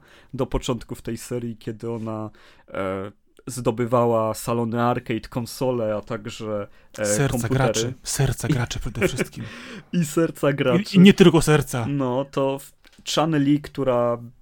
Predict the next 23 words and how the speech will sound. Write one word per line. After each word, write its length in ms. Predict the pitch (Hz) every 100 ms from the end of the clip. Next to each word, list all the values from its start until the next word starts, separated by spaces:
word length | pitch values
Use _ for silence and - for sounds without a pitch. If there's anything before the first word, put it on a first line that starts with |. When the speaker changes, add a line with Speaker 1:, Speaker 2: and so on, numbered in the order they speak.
| -
Speaker 1:
tak 200 | 123 113
naprawdę 420 | 120 - 139 131
jest 200 | 120 -
pierwszą 520 | - 160 - - 131 117
bohaterką 680 | 110 113 - 120 123 107
taką 440 | 104 110 117 110 107 113 117
z 180 | - 113
gier 260 | 131 127
popkulturową, 920 | - 104 - 110 - 113 120 107 104
która 300 | 101 - 107
bardzo 420 | 98 120 117 - 107
mocno 380 | 117 - 120
była 240 | 107 107 104
widoczna. 640 | 113 113 107 - 110 120 123 - - - -
E, 260 | - 95 92
nie 140 | 120
jest 240 | 139 123 -
pierwszą 340 | 120 - 113
kobietą 420 | - 123 147 120
w 100 | 95
bijatykach 560 | - 101 - 104 101 -
oczywiście, 600 | - 107 104 - - -
ale, 300 | 117 117